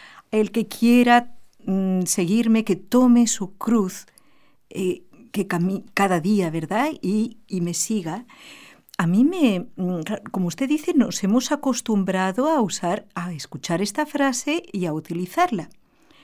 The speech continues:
Pero si nos situamos en, en la época de Jesús y en, en Palestina, esa expresión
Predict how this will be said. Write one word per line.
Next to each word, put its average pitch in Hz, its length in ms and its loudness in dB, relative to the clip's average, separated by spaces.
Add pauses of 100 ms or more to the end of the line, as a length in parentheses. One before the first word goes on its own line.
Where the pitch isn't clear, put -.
(120)
Pero 233 340 0 (600)
si 262 200 4
nos 220 140 6
situamos 233 680 2
en, 320 180 -4
en 175 200 0
la 143 140 -4
época 247 420 -2
de 165 100 -2
Jesús 165 480 -6
y 160 80 -4
en, 156 160 -4
en 170 240 -4
Palestina, 156 760 -4 (1120)
esa - 240 0
expresión 226 1000 0